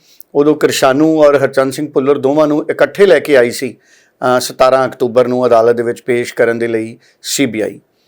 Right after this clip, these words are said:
ਪਰ ਉਸ ਦਿਨ ਤੋਂ ਇਹ ਪਤਾ ਲੱਗਿਆ ਕਿ ਇਹ ਲੌਕਅਪ ਦੇ ਵਿੱਚ ਵੀ ਇਕੱਠੇ ਨਹੀਂ ਸੀ, ਕਿਉਂਕਿ ਸੀ ਬੀ ਆਈ ਹੁਣ ਇਹਨਾਂ ਦੋਨਾਂ ਨੂੰ ਆਹਮਣੇ ਸਾਹਮਣੇ ਬਿਠਾ ਕੇ ਪੁੱਛਗਿੱਛ ਕਰੂਗੀ।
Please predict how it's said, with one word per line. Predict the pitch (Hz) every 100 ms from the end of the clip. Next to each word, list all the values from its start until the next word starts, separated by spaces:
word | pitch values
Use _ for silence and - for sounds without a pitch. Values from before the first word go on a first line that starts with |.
| _ _
ਪਰ | 190 190
ਉਸ | 165 -
ਦਿਨ | 180 196
ਤੋਂ | - 147 147 175 - _ _ -
ਇਹ | 180 185 196
ਪਤਾ | 202 139 160
ਲੱਗਿਆ | 156 135 156 165
ਕਿ | 190
ਇਹ | 196
ਲੌਕਅਪ | 156 135 143 202
ਦੇ | 196 220
ਵਿੱਚ | 190 190
ਵੀ | 202
ਇਕੱਠੇ | 180 156 170 175
ਨਹੀਂ | 180
ਸੀ, | 202 226
ਕਿਉਂਕਿ | 214 208 214 220 - - _
ਸੀ | - - 196
ਬੀ | 190 214
ਆਈ | 226
ਹੁਣ | 175 151 226
ਇਹਨਾਂ | 415 220 214
ਦੋਨਾਂ | 185 175 196 196
ਨੂੰ | 208
ਆਹਮਣੇ | 180 202 226 208
ਸਾਹਮਣੇ | 196 180 202 214
ਬਿਠਾ | 160 147 151
ਕੇ | 151
ਪੁੱਛਗਿੱਛ | 170 - 143 143 151
ਕਰੂਗੀ। | - 107 - -